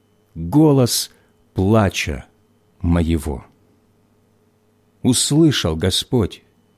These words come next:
моление моё. Господь примет молитву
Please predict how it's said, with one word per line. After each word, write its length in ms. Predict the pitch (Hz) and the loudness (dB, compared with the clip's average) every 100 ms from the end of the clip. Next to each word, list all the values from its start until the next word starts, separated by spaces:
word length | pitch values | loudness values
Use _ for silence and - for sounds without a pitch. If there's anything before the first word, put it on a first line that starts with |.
| _ _ _ | _ _ _
моление 720 | 92 92 95 92 139 131 117 95 | -2 2 4 4 4 4 4 2
моё. 460 | 87 85 98 92 _ _ _ _ - - - - | -2 -2 -4 -6 _ _ _ _ -20 -20 -20 -12
Господь 920 | 98 95 110 - - 170 170 123 - _ _ _ _ _ - | -6 -2 0 -2 -2 2 2 0 -10 _ _ _ _ _ -4
примет 880 | - 117 175 165 151 143 - - _ _ _ - | 0 2 4 4 4 0 -6 -20 _ _ _ -6
молитву 920 | 90 95 104 104 113 104 78 76 69 | 0 2 2 2 0 -2 -6 -10 -10